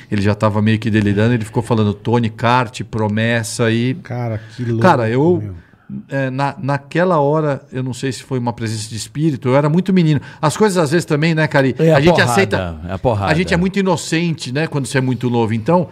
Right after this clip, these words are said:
Speaker 3: É.
Speaker 1: hoje, eu acho que a gente so-, so-, a gente sofre mais de velho do que de jovem.
Speaker 3: E olha que nóia, porque você contando a idade e o tempo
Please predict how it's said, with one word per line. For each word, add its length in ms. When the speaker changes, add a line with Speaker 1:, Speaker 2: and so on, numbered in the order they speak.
Speaker 3:
É. 100
Speaker 1:
hoje, 320
eu 60
acho 120
que 60
a 40
gente 180
so-, 200
so-, 180
a 80
gente 240
sofre 260
mais 320
de 120
velho 420
do 120
que 160
de 100
jovem. 440
Speaker 3:
E 100
olha 240
que 200
nóia, 760
porque 220
você 280
contando 460
a 60
idade 480
e 40
o 40
tempo 840